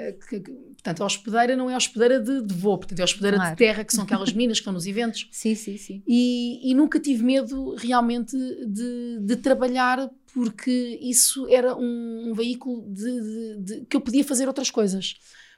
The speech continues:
Speaker 1: mas nunca me deixar de focar que eu queria ser apresentadora e atriz. Portanto, eram as duas, porque as duas áreas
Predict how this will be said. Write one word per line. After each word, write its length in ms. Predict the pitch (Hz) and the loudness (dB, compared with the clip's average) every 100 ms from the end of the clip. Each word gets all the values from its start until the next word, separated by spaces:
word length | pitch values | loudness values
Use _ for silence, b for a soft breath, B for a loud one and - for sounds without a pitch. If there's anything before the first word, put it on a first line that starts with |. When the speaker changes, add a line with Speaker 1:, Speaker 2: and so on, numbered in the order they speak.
| - | -2
Speaker 1:
mas 200 | 202 202 | 0 2
nunca 260 | 240 262 | 0 0
me 60 | 233 | 0
deixar 320 | 233 240 214 | -2 -4 -8
de 80 | - | -14
focar 360 | - 226 202 202 b b b _ | -10 -8 -6 -10 b b b _
que 100 | - | -10
eu 40 | |
queria 220 | 175 185 185 | -8 -4 -2
ser 360 | - 185 185 _ _ _ | -2 -6 -12 _ _ _
apresentadora 680 | 196 196 202 196 254 302 302 _ _ _ _ - - - _ | -6 -6 -6 -4 -4 -6 -14 _ _ _ _ -20 -20 -20 _
e 120 | 190 | -4
atriz. 440 | 214 202 170 - - _ _ | -2 -4 -8 -12 -14 _ _
Portanto, 140 | 180 | -2
eram 180 | 202 190 | -2 -2
as 100 | 180 | -6
duas, 280 | 190 185 - | -6 -6 -8
porque 240 | - 185 | -6 -4
as 60 | 185 | -4
duas 200 | 208 202 | -2 -2
áreas 480 | 190 196 196 - | -2 -6 -6 -8